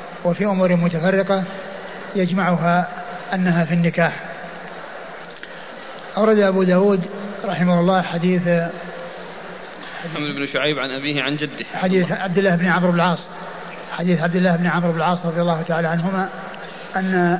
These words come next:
Speaker 1: النبي صلى الله عليه وسلم قال: "إذا اشترى أح-، إذا، إذا"
Speaker 2: "تزوج أحدكم امرأة أو اشترى خادم،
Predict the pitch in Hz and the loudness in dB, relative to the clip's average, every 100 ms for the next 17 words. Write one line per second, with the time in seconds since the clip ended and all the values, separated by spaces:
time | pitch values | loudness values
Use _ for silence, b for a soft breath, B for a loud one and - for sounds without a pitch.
0 | 180 190 185 180 170 175 175 175 165 180 | -2 -2 0 2 2 0 0 0 0 0
1 | 175 165 170 - - - - - - 190 | 0 0 -4 -8 -12 -14 -16 -16 -2 2
2 | 175 170 165 180 185 180 175 190 185 180 | 4 4 2 0 2 2 2 0 2 2
3 | 170 180 190 190 190 185 180 185 - - | 2 0 0 -2 0 2 4 2 -2 -10
4 | - - - - 190 180 190 - - 151 | -12 -14 -14 -6 0 2 2 -2 -6 -4
5 | 151 170 165 156 165 151 151 151 156 151 | 0 2 2 2 0 0 -2 -4 -6 -2
6 | 147 - - - - - - - 143 156 | -2 -4 -10 -14 -14 -14 -14 -6 -4 -4
7 | - 160 160 165 - - - - - 143 | -2 0 2 0 -2 -12 -12 -12 -4 -2
8 | 135 143 | -2 -4